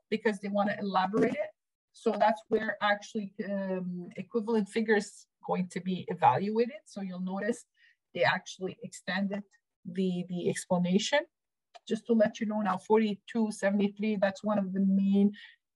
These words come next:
transformation, um, and equivalent figure that's gonna be tested there. Uh, again, if you take a look here, when we say finding measures, notice the way they were just describing it.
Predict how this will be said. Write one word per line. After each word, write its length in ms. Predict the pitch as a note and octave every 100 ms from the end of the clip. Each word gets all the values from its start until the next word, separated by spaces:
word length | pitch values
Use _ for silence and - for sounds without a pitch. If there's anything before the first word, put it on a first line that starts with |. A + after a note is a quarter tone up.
| _ -
transformation, 960 | - G#3 - G3+ F#3+ A3 - G#3 G#3+ F#3 -
um, 480 | F3+ F3+ F3+ F3+ F3+ G3+
and 120 | F#3+
equivalent 480 | D#3+ G#3 G3 G3+ G3
figure 240 | G#3 G3+
that's 220 | F#3+ G3+
gonna 280 | - F#3 F3
be 120 | F#3
tested 440 | - F#3 - - F#3
there. 260 | G#3 A3 F4 _ _ _ _ _ _ _ _ _ _ _ _ _ - - _ _ _ _ _ -
Uh, 220 | A#3 A3+ A#3+
again, 400 | A3+ C4 G3+ D3
if 220 | A3 -
you 60 | A3+
take 280 | B3 A#3+
a 60 | A#3
look 240 | A#3+ A#3+ -
here, 200 | C4+ A3+
when 200 | G3+ G#3
we 60 |
say 300 | G3+ - A3+ G#3 _
finding 400 | A3+ A3+ A3+ G#3+
measures, 640 | F#3+ F#3+ - C4 D#4 F4 -
notice 380 | A3+ A3+ A#3+ -
the 100 | A3
way 180 | G#3
they 120 | G3 G3
were 120 | F#3+
just 380 | F3+ F#3 - G3
describing 580 | F#3 - G#3+ G#3 A3+ A#3+
it. 220 | C4+ D4+